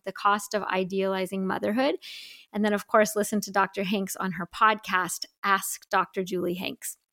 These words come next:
Before I go, I'd also like to thank Sam Rose Preminger for our production, Brianna Jovan for our editing, and Lindsay Allebest for our social media. And thanks to you, listeners, as always, for joining us for these conversations.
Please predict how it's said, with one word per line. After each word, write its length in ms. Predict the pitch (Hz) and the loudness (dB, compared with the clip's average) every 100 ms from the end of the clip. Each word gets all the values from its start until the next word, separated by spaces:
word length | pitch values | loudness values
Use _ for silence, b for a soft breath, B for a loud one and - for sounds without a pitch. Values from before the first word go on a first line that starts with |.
| B B B B - | B B B B -10
Before 280 | 208 214 | 0 2
I 120 | 202 202 | 4 4
go, 400 | 277 277 269 - | 8 8 8 6
I'd 100 | 202 | 2
also 280 | 196 - 196 | 0 0 0
like 180 | 185 | 0
to 120 | - 208 | -2 -6
thank 220 | 190 - | -4 -4
Sam 320 | - 196 190 | -2 0 0
Rose 200 | 180 196 | -2 -2
Preminger 520 | - 240 233 226 220 | 2 4 4 2 0
for 140 | - 196 | 0 0
our 100 | 185 | 0
production, 720 | 220 202 269 - 262 247 247 | 0 4 4 2 0 2 2
Brianna 400 | 214 196 190 175 | 2 2 0 -2
Jovan 640 | 185 190 240 233 226 220 B B B _ | -2 2 4 6 6 2 B B B _
for 180 | - 190 | 4 6
our 180 | 190 - - | 4 2 2
editing, 560 | 254 254 240 233 226 - | 6 6 6 4 2 0
and 220 | 202 202 | 0 2
Lindsay 300 | 220 208 208 | 2 2 2
Allebest 500 | - 190 190 180 - | 2 2 0 -2 -2
for 100 | 208 | -2
our 60 | |
social 400 | 170 - 170 - | -2 -4 -4 -6
media. 420 | - 175 180 - 185 B B B | -6 -6 -4 -2 -4 B B B
And 240 | 208 214 220 | 0 2 2
thanks 340 | - 226 220 | 2 0 0
to 120 | - 240 | -2 0
you, 200 | 214 202 | 2 4
listeners, 480 | 220 185 208 190 - | 2 -2 -2 -2 0
as 180 | 196 | 2
always, 400 | 190 190 202 190 | 2 2 2 0
for 140 | - 190 | -2 -4
joining 400 | 196 - 196 220 | -2 -2 -2 -4
us 160 | 196 | -4
for 120 | - 214 | -4 -6
these 200 | 208 - | -6 -6
conversations. 960 | - 185 185 - - - - 185 - | -6 -6 -6 -6 -6 -6 -8 -10 -12